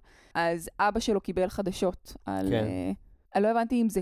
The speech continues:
Speaker 1: כל המשפחה הגרעינית שלו, או הרבה מהמשפחה הגרעינית שלו שמתו. ואז סנדק, מוריס בעצם, מפני שהם כולם סנדק, עכשיו שאני חושבת על זה, ואבא שלו נכנס למיטה, והוא לא, לא מתפקד, והמסות גם,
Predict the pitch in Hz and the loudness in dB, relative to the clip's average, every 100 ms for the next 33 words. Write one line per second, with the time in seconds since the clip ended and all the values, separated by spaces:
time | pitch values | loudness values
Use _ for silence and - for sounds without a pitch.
0 | - - - 285 285 - - 226 214 208 | -4 -6 0 2 2 0 0 0 2 0
1 | 202 202 185 175 165 160 160 170 208 262 | 0 2 4 4 4 2 0 0 2 2
2 | 254 - 196 190 190 190 - 180 170 190 | 2 2 -2 0 -2 -2 0 -4 -2 -2
3 | 180 - - - _ _ - 185 196 180 | -2 -4 -10 -12 _ _ -14 -12 -4 0
4 | 175 - 185 185 175 190 - - - - | 0 0 0 0 -4 -8 -10 -10 -12 -6
5 | 190 185 190 190 _ - - _ _ - | -4 0 0 0 _ -20 -20 _ _ -4
6 | 208 202 170 - - - 175 165 202 254 | -2 -2 -6 -10 -18 -14 -12 -6 0 2
7 | 294 220 202 - - - - - 196 240 | 2 -2 -6 -8 -8 -6 -6 -6 -4 -4
8 | 233 - 196 226 202 - - - - 196 | -6 -8 -8 -8 -8 -10 -12 -12 -12 -10
9 | 208 330 - - _ _ - - 180 196 | -8 -8 -12 -20 _ _ -10 0 0 0
10 | 202 180 160 180 180 196 165 160 - 233 | -4 -4 -4 -4 -8 -6 -8 -8 -6 -4
11 | 190 160 156 160 165 165 160 180 - - | -6 -10 -8 -2 -2 -2 -6 -8 -12 -20
12 | - _ - 175 156 208 220 226 147 98 | -20 _ -4 -4 -4 -8 -8 -6 -4 -6
13 | - 220 196 113 | -2 -2 -2 -10